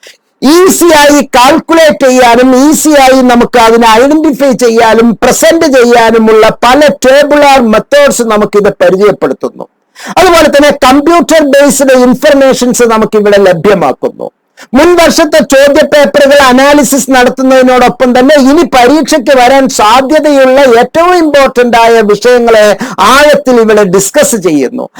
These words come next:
അങ്ങനെ ഒരുപാട് സൗകര്യങ്ങളുള്ള എം നോട്ട്സ്, Center for Behavioral Science പ്രത്യേകം തയ്യാറാക്കിയ ലേബർ ഇന്ത്യ മോഡലിലുള്ള റഫറൻസ് മെറ്റീരിയലുടെയും കൂടി സഹായത്താൽ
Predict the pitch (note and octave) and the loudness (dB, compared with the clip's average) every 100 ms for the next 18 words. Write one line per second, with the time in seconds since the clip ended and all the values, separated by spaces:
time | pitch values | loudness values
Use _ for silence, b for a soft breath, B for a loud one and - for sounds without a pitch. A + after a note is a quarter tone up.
0 | B3 D#4+ E4+ D#4 C#4 D4 D#4 E4+ F#4 F#4+ | -6 -2 0 2 2 2 2 2 0 0
1 | B3+ B3+ C#4 D4 C4 A#3+ A3+ G#3 G3+ G3 | 0 0 0 0 0 0 2 2 2 2
2 | G3 F3+ F#3+ A3+ D4+ D4 A#3+ A3+ - G#3+ | 2 2 0 0 0 2 2 0 -2 -2
3 | G#3+ G#3 G#3 B3 C#4 C#4+ C#4 A3 G3+ A3+ | -2 0 0 0 0 0 0 2 2 2
4 | G#3 G#3+ G#3 G#3 G3+ G3+ G3+ F#3 F#3+ - | 0 -2 -2 -2 -2 -2 -4 -4 -4 -2
5 | D4 C#4 A#3+ F#3+ F#3 G#3 G#3+ F#3+ F3 - | 0 0 -2 -4 -2 0 0 2 0 -2
6 | E3+ F3 E3 B A#3 F3+ A#3+ D#4 D4+ D4 | -2 0 -2 B -6 0 2 2 0 0
7 | C4 B3+ A#3 A3 G3+ G#3 G#3 G#3 G3 F#3+ | 2 2 0 0 0 0 0 0 2 2
8 | F#3 F#3 G3 - D#4 D#4+ - B3+ G#3+ - | 2 0 -2 -2 0 0 -2 -2 -2 -2
9 | G#3+ G3+ G3 F#3+ F3+ F#3 F3+ F#3 F3 D#3+ | -2 0 0 0 0 0 0 -2 -2 -2
10 | D3 F3+ F#3+ F#3 C#4 D#4+ | -2 0 0 0 -2 -2